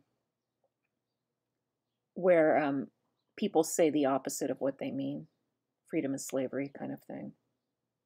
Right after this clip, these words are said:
So, "A close attachment to the liberty for which these Confederate states then struggled. The same attachment still remains, not glowing but burning in my breast. At the same time, I am exulting in the measures adopted by our government."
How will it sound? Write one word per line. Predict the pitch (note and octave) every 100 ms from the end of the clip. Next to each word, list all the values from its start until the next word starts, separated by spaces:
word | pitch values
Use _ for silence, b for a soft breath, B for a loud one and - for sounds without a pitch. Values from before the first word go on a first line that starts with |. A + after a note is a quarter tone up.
| _ _ _ _ _ _ _ _ _ _
So, | - - D#3 C#3 -
"A |
close | - G#3 G#3
attachment | - F#3 E3+ F3+
to | E3
the | E3
liberty | F#3+ F3+ F#3 F3+
for | -
which | D#3+ E3 -
these | E3
Confederate | - D#3+ E3 D3+ D3+
states | - - E3 -
then | D#3+ D3
struggled. | - D3+ C3+ C3 - b b b
The |
same | F3 A#3 A3
attachment | A3 A3+ G3 - F#3+
still | - - F#3+ F#3+ -
remains, | F3+ F3+ C3+ C#3+ C#3+ - - - _ _ -
not | F3 F#3+
glowing | E3+ F3+ E3 E3+ E3+
but | F3+
burning | - D#3+ D#3+ D#3+
in | D#3
my | D3+
breast. | C#3+ C#3+ E2+ - -
At | D3
the | F3+
same | - F#3 F#3
time, | - F#3 F#3 G3 G#3+ B3 b b b
I | F3
am | F3
exulting | E3 E3 E3+ F3+ A3 G3
in | E3+
the | E3
measures | D#3+ E3+ F#3+ F#3
adopted | D#3 D3 D3 - E3
by | - D3+
our | G#2+ C3
government." | - D3+ B2+ A#2+